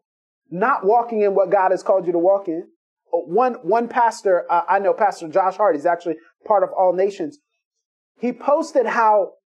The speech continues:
how wrong it is, how sinful it is for us to have a gift and not pour it. For us to have blessing and not pour it out.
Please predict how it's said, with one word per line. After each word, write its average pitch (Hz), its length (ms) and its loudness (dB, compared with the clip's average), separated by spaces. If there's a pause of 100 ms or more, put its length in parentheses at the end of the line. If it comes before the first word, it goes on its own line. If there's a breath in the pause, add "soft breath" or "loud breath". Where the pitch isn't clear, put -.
how 226 320 2
wrong 220 480 2
it 185 160 -2
is, 135 300 -8
how 220 180 0
sinful 269 580 -2
it 160 140 0
is 139 280 -4 (280)
for 240 120 2
us 240 140 -8
to 214 80 0
have 247 380 -2
a 214 100 2
gift 202 420 -2
and 175 200 -2
not 185 260 -6
pour 202 300 0
it. - 60 -14 (1200)
For 262 160 2
us - 140 -2
to 208 80 2
have 226 340 0
blessing 208 480 0 (200 loud breath)
and 190 220 0
not 208 240 -2
pour 220 300 2
it 185 100 -4
out. 180 280 0